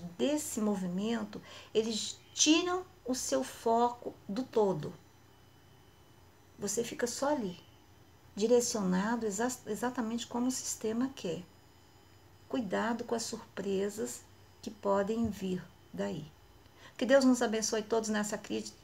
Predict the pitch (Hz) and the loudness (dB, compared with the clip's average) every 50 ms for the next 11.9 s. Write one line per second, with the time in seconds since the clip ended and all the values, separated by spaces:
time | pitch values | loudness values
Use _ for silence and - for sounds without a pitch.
0 | - - - 240 226 254 247 220 220 185 196 214 - - 226 214 208 208 196 190 | -18 -8 -6 -2 0 0 0 0 -2 -4 -4 -6 -4 -2 -2 -2 0 0 0 0
1 | 185 185 202 226 247 240 220 208 208 208 208 214 - - 214 208 196 202 185 180 | 0 0 2 2 2 4 4 2 0 0 -2 -2 -2 0 -2 0 0 0 0 2
2 | 180 185 202 220 233 240 233 220 202 196 202 196 202 - - - - - - - | 2 2 2 2 4 4 4 4 2 2 0 -2 -4 -12 -14 -16 -14 -16 -14 -6
3 | - 214 202 196 185 160 160 180 185 202 208 196 - 220 220 - 208 196 202 208 | 0 2 4 4 4 4 4 4 4 4 2 2 -2 -4 0 2 2 2 2 2
4 | 220 226 214 208 196 196 190 - - 202 190 180 180 190 202 202 - 196 185 - | 0 0 0 0 0 0 -2 -2 -2 -2 0 0 0 0 -2 0 -2 -2 -2 -2
5 | - 208 202 202 202 196 190 - 196 180 - 202 196 185 180 180 170 - - 190 | -2 -2 -4 -2 -2 -4 -4 -2 -4 -4 -2 -4 -6 -4 -6 -8 -8 -6 -4 -4
6 | 175 160 160 165 175 185 196 208 220 220 196 202 190 180 170 170 175 196 220 233 | -4 -2 -2 -2 -2 0 2 2 2 2 0 -2 -2 -2 -2 -2 0 0 0 0
7 | 233 - - - - - - - - - 226 190 175 214 220 226 233 214 196 190 | 0 -4 -10 -20 -20 -20 -20 -16 -6 -4 -2 2 6 6 6 6 6 4 2 2
8 | 208 202 196 196 196 196 196 190 190 190 190 190 - - - - 208 220 240 233 | 4 4 6 4 4 2 2 2 2 0 0 -2 -6 -8 -6 -4 0 0 2 4
9 | 262 240 226 220 240 262 254 247 226 - - 214 214 220 220 220 - - 208 214 | 4 4 6 6 4 4 2 2 -2 -2 -2 -2 0 0 -2 -4 -4 -4 -2 -2
10 | 208 - 208 202 - 202 202 - - 185 - - 214 214 214 - - 208 208 214 | -2 -4 -4 -4 -4 -4 -6 -4 -8 -8 -2 0 0 0 0 0 -2 -2 0 2
11 | 220 226 240 269 294 294 - - - - - - 240 233 226 208 - - | 2 4 4 2 2 0 -6 -14 -20 -14 -2 2 4 4 4 2 0 -8